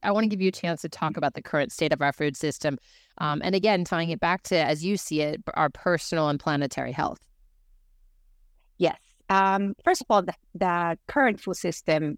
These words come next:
Speaker 2: is simply not working. It's not sustainable. Um, from our health perspective, we know that it's killing more people than any other thing. Uh, if we talk about food,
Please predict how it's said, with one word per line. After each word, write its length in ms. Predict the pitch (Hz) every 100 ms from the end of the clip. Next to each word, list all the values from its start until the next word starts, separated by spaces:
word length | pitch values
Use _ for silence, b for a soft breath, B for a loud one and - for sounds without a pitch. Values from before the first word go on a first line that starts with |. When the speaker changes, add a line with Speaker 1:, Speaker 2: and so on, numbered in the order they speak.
| -
Speaker 2:
is 200 | 175 - - _ _ _ -
simply 360 | - 185 160 160
not 240 | 160 -
working. 460 | 147 110 - - -
It's 220 | - -
not 200 | 165 160
sustainable. 720 | - 165 - 143 123 - - - _ _ _
Um, 460 | 147 147 139 104 101 _
from 160 | 180 170
our 120 | 156
health 280 | 143 208 -
perspective, 500 | 170 - 156 - 160
we 120 | 170
know 240 | 160 156 151
that 220 | 156 151 -
it's 180 | 160 -
killing 380 | - 165 160 156
more 160 | 160
people 400 | - 160 165 160
than 160 | 156 156 _
any 240 | 185 180 165
other 400 | 160 156 139 147 _ _ _ _ 185
thing. 400 | 156 160 233 - _
Uh, 180 | 160 143 -
if 120 | 156
we 80 | 156
talk 200 | 160 156
about 300 | 147 143 147 -
food, 360 | 180 175 190